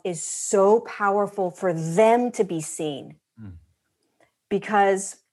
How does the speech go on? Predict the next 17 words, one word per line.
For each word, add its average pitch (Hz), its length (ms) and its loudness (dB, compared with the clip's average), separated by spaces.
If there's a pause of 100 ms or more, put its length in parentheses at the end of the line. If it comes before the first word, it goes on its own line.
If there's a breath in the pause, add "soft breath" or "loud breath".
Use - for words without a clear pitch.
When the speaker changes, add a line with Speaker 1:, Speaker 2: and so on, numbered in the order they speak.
(1300 soft breath)
Speaker 1:
one 214 280 2
of 254 220 -2
the 208 300 2
children, 214 580 2
not 185 180 -2
the 196 80 -4
two 190 240 -4
boys, 175 380 2
but 175 120 -8
there 180 100 0
was 175 160 0
another 190 460 0
young 202 600 -2
girl, 175 480 0
eleven 175 420 2
years 208 280 -2
old, 160 460 -2